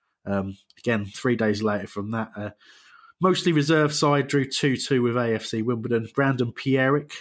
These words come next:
uh, an exciting young prospect, um, got in both the goals in that game. Um, quite like the look of him. Uh, and then before that, and obviously we've just talked about the four nil defeat to Hertha, which has finished our pre-season programme. So anyway, let's get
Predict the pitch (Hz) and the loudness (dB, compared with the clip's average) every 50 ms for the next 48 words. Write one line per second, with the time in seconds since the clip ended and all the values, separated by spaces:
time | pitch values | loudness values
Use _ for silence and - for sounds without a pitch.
0 | - - - 101 107 107 101 104 110 107 - - 247 120 120 _ _ _ - - | -16 -10 -6 -4 -2 -2 -2 -2 -4 -4 -6 -10 -20 -20 -20 _ _ _ -20 -20
1 | - _ - - - - 127 127 147 147 - 127 117 120 123 120 120 123 117 - | -20 _ -6 -4 -2 -2 0 0 -2 0 -2 -4 -4 -2 -2 -2 0 -2 -2 -6
2 | - - - 135 - - - - 202 196 202 - - - _ - - - - - | -6 -2 -2 -2 -2 -2 -2 -2 -2 -2 -4 -12 -12 -12 _ -20 -20 -20 -20 -20
3 | - - _ - - 117 113 113 113 113 110 107 110 - - - 131 113 107 113 | -20 -20 _ -6 -2 0 0 2 2 0 0 -4 -6 -8 -4 -2 -2 -2 -2 -4
4 | 110 - - 127 120 113 - - 113 104 113 110 110 107 104 107 104 104 117 123 | -6 -2 0 0 0 0 -2 -4 -4 -2 0 2 2 2 0 0 -2 0 -2 -2
5 | 123 120 - 127 135 147 147 147 147 - _ _ _ _ 127 123 110 110 113 110 | -4 -2 -2 0 2 2 0 0 -4 -10 _ _ _ _ -14 -12 -10 -10 -12 -12
6 | - - 131 113 101 107 104 101 104 107 107 - - 117 151 185 175 180 - - | -8 -4 -4 -2 -2 -2 -2 -2 0 -2 -2 0 0 0 0 0 0 -4 -12 -20
7 | - - - - - - - - 127 120 113 113 123 123 113 104 113 - - - | -20 -20 -20 -20 -20 -12 -2 0 0 0 2 0 0 -2 0 -2 -4 -4 -2 0
8 | 113 110 107 107 107 113 107 - - 107 107 107 101 - - 107 101 92 - - | 2 2 2 2 0 -2 -4 -6 -6 -4 -4 -4 -4 -4 -4 -4 -4 -6 -6 -10
9 | 101 101 - 101 - - 104 95 95 - - - 101 92 87 98 104 98 95 - | -8 -6 -6 -8 -6 -6 -6 -6 -8 -8 -6 -4 -4 -4 -4 -4 -6 -6 -6 -8
10 | - - 110 101 101 98 95 - - 101 - 101 82 - - 113 - 123 120 107 | -10 -4 -4 -2 -2 -2 -6 -6 -8 -6 -6 -6 -6 -6 -10 -6 -2 -2 -2 -2
11 | - - 90 - - 113 113 107 - 117 - - - 160 151 147 - - - 135 | -2 -6 -10 -10 -8 -8 -6 -4 -4 -4 -4 -2 0 0 0 0 -2 -2 -2 -4
12 | - - - 160 147 135 143 - 156 143 127 147 131 117 - - 147 139 123 113 | -2 -2 0 0 0 0 0 0 -2 0 0 -2 -6 -6 -2 0 0 0 0 -2
13 | 107 95 87 87 _ _ _ _ _ _ _ _ _ _ _ _ - _ - - | -4 -6 -8 -14 _ _ _ _ _ _ _ _ _ _ _ _ -20 _ -20 -20
14 | - - - - - - - - 190 208 208 190 156 135 135 160 185 180 - - | -20 -20 -18 -18 -18 -10 -2 0 2 4 4 4 2 4 2 2 2 0 0 -4
15 | - - - 175 170 165 - - | -2 0 0 0 0 0 -2 -10